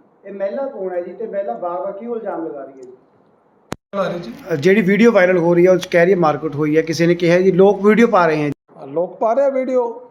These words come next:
Speaker 2: ਪਰ ਇਹ ਫੇਕ ਆ ਜੀ, ਬਿਲਕੁਲ ਫੇਕ ਆ। ਮੈਂ ਇਹਦਾ ਖੰਡਨ ਕਰਦਾ ਵਾਂ। ਏ ਆਈ ਦਾ ਜ਼ਮਾਨਾ ਵਾ,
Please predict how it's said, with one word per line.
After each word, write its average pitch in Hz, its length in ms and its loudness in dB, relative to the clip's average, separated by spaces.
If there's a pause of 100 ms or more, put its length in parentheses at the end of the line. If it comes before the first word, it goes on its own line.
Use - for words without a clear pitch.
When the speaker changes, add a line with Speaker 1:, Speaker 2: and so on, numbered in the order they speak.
(320)
Speaker 2:
ਪਰ 233 120 2
ਇਹ 277 80 2
ਫੇਕ 240 340 0
ਆ 220 80 0
ਜੀ, 170 180 -8 (680)
ਬਿਲਕੁਲ 269 420 -2
ਫੇਕ 185 320 -4
ਆ। 151 100 -4 (600)
ਮੈਂ 190 180 0
ਇਹਦਾ 247 160 0
ਖੰਡਨ 208 360 -4
ਕਰਦਾ 220 360 0
ਵਾਂ। 240 160 -4 (440)
ਏ 208 160 4
ਆਈ 254 220 2
ਦਾ 262 140 2
ਜ਼ਮਾਨਾ 220 440 0
ਵਾ, 254 320 -6